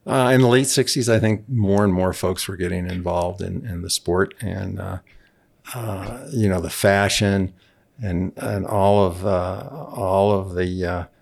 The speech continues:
amenities were, were, were changing at the time. It wasn't just a way of getting up the mountain. It was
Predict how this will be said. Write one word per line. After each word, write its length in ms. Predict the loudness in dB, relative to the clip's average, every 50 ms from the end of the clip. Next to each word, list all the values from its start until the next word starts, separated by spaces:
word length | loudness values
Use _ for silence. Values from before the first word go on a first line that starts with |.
| _ _ _ _ -8
amenities 840 | -4 -2 0 2 2 4 4 4 2 2 2 0 0 0 -2 -2 -2
were, 360 | 0 0 2 2 0 -2 -4 -4
were, 440 | -4 -2 -2 -2 -2 -2 -4 -6 -6
were 200 | -6 -4 -4 -4
changing 560 | -2 -2 0 2 2 2 2 2 2 2 2
at 100 | 2 2
the 80 | 0 -2
time. 400 | -2 -2 0 0 0 0 0 0
It 140 | 0 0 0
wasn't 380 | 0 0 0 0 0 0 0
just 240 | 0 -2 -2 0 0
a 60 | 0
way 280 | 2 2 2 2 4 2
of 160 | 2 0 0
getting 260 | 0 0 0 2 0
up 200 | 0 0 -2 -2
the 80 | -4 -4
mountain. 500 | -2 -2 0 -2 -2 -2 -2 -4 -4 -4
It 100 | -4 -6
was 300 | -6 -8 -8 -8 -10